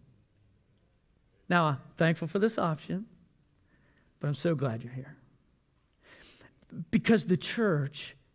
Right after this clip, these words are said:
is so important. And us gathering together i-,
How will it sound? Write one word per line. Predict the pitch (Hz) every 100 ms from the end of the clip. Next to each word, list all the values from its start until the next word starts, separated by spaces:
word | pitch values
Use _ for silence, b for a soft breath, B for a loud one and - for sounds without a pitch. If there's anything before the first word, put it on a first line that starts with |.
| _
is | - -
so | - - 185 165
important. | 151 139 - 110 120 - - _ _ _ _ _ _ B B B
And | 254 262
us | 247 285 285 - 175
gathering | 247 247 269 262 262 254 220
together | - 190 247 254 247 269 247 B
i-, | -